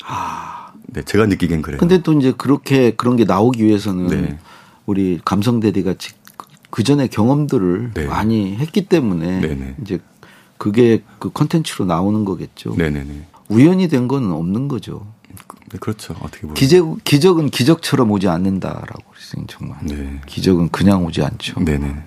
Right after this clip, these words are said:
Speaker 1: 네. 야, 그래도 아까 얘기가 어, 많이 나올 때는 월 막 이천 도 나온다 그러니까. 야,
Speaker 2: 음.
Speaker 1: 그렇구나.
Speaker 2: 네.
Speaker 1: 그래도 또 좋기만 하겠어요.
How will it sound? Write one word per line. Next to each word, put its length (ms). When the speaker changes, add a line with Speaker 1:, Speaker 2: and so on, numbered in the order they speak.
Speaker 1:
네. 120
야, 240
그래도 200
아까 280
얘기가 540
어, 200
많이 200
나올 200
때는 340
월 320
막 280
이천 360
도 120
나온다 380
그러니까. 420
야, 560
Speaker 2:
음. 140
Speaker 1:
그렇구나. 520
Speaker 2:
네. 280
Speaker 1:
그래도 380
또 300
좋기만 540
하겠어요. 520